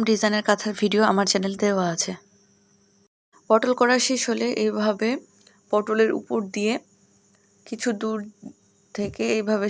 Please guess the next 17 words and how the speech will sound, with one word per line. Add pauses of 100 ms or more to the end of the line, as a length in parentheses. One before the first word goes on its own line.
সেলাই
করে
নিতে
হবে। (560)
যাদের (420)
ফিট (120)
তুলে (140)
সেলাই
করতে
সমস্যা, (100)
তারা (140)
এইভাবে (220)
ঘুরিয়ে
ঘুরিয়ে (540)
সেলাই
করে
নিতে